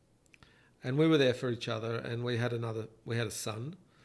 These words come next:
who needed our attention as well. We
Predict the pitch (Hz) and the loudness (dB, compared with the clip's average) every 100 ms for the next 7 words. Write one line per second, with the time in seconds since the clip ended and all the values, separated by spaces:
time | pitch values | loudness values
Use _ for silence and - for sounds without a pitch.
0 | _ _ _ - 120 113 107 110 - - | _ _ _ -6 -4 -2 -2 -4 -6 -12
1 | 120 110 110 - 107 104 110 104 110 110 | -8 -8 -8 -10 -10 -10 -12 -8 -6 -6
2 | 147 - _ _ _ _ _ - 120 123 | -8 -14 _ _ _ _ _ -10 -6 -4
3 | 123 123 123 | -4 -8 -12